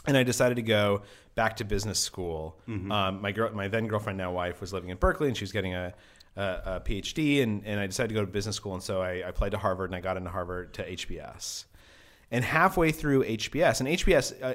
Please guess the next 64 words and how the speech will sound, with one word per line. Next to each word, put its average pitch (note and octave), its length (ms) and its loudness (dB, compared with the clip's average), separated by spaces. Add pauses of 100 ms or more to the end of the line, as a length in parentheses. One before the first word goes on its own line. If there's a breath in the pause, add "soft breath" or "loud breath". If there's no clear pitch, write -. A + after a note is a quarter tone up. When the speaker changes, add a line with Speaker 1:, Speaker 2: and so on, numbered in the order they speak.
Speaker 1:
is A2 180 0
a G#2 80 -2
great, G2+ 320 -2
if G#2 100 -2
anyone, F3 280 4
it, B2+ 720 0
th-, C3+ 120 -4
this D#3 140 -4
is E3+ 60 -2
a D#3 80 4
long C3 180 2
windup A#2 280 -2
to G2 100 -4
say, F#2+ 240 0
if F#2 100 -4
anyone A#2 380 0
is G2+ 100 -6
thinking G#2 480 -4
of G2+ 160 -4
getting F#2+ 240 -2
a A2 60 -6
graduate A3 340 -2
degree A2 220 -2
and G2+ 80 -2
they G2+ 40 -2
want G2+ 140 -2
to G2 60 -4
be F2+ 100 -6
a F2 40 -6
journalist, A2 540 -4
I G#2+ 40 -10
think G#2+ 200 -6
law G2 540 0
and F#2+ 240 -8
business F2 380 -6
degrees E2+ 500 -10
are F#2 80 -8
great, F2 380 -8
great E2 220 -14
degrees D2 420 -16
because G#2+ 340 -4 (1080 loud breath)
first G3 240 4
of F#3+ 60 8
all, C#3 80 8
you B2+ 100 4
have B2 200 4
a A2+ 40 2
network G#2+ 480 -2
that - 180 -10
you G2+ 60 -10
can G2 120 -8
draw F#2+ 280 -2
on, G#2+ 100 -2
which G#2+ 160 -6
is - 80 -8
fairly G2 280 -4
unique F2 300 -8
within F2+ 200 -6
a F2 40 -8
newsroom. G#2+ 400 -4
But C3+ 140 -2
second G3+ 240 4
of D3 80 4
all, A2 220 6